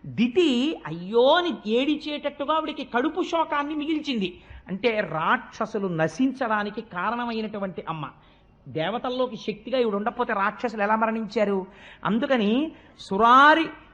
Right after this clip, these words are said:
కడుపార-, సురారుల తల్లి కడుపారడి బుచ్చినయమ్మ, తన్ను లోనమ్మిన వేల్పుటమ్మల మనంబున ఉండెడి అమ్మ". ఇదో గొప్ప మాట.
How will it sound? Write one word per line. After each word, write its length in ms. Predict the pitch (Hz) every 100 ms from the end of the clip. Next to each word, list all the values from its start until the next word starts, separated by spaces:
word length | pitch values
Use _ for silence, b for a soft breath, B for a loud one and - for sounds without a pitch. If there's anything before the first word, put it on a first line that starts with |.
| - _ _ -
కడుపార-, 580 | 202 269 285 285 285 208
సురారుల 800 | - 214 254 277 302 320 339 330 - 214
తల్లి 240 | 220 277
కడుపారడి 760 | 320 220 269 285 285 330 349 359
బుచ్చినయమ్మ, 840 | 330 302 349 349 330 285 226 170 143 B B 285
తన్ను 240 | 339 359
లోనమ్మిన 680 | 320 302 311 311 311 294 285
వేల్పుటమ్మల 800 | 269 269 262 262 262 254 247 240
మనంబున 560 | 240 226 226 220 214 208
ఉండెడి 540 | 202 190 180 165 165
అమ్మ". 280 | 139 123 110 - - _ _ _ -
ఇదో 220 | 156 196
గొప్ప 400 | 165 151 - -
మాట. 200 | 202 147